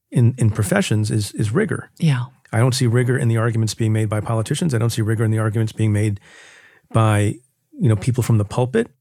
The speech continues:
Speaker 1: by people who comment on television.
Speaker 2: Mm-hmm.
Speaker 1: And part of my D N A,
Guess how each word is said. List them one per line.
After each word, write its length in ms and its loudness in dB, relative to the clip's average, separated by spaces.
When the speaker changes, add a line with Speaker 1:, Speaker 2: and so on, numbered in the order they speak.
Speaker 1:
by 140 2
people 260 2
who 80 4
comment 380 0
on 100 -2
television. 520 -2
Speaker 2:
Mm-hmm. 280 2
Speaker 1:
And 300 2
part 240 2
of 40 0
my 120 2
D 180 0
N 80 2
A, 260 -2